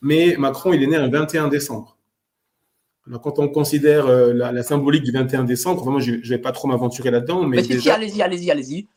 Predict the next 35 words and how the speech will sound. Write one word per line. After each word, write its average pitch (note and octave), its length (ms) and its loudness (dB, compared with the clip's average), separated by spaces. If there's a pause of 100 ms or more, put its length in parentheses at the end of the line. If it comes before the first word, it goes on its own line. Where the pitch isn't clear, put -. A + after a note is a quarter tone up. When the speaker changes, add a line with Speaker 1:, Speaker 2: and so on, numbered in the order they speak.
(220)
Speaker 1:
Non, G#3 260 2
mais F#3+ 80 8
ce F3 60 0
que, F#3 80 0
moi, F#3 160 2
ce - 40 -6
que, E3 100 -2
ce - 100 -8
que, D3+ 160 2
ce - 80 -12
que D#3+ 100 -2
je C3 100 -2
veux C#3+ 140 4
dire, D#3 600 -2
ce - 100 -18
que C#3+ 100 -4
je B2+ 100 -6
veux C3+ 200 0
juste D3 320 -6
dire, D3+ 400 0
c'est B2+ 160 -4
juste D3+ 320 -6
que C3+ 100 -6
c'est C3 160 -4
le C#3 160 2
jour D#3 320 0
le C3 220 2
plus, C#3 420 -4
euh, A#2+ 140 -6
donc B2 200 -6
le C3+ 80 2
moins C#3+ 200 2
lumineux E3 540 2
de C#3 100 0
l'année. A#2 240 -2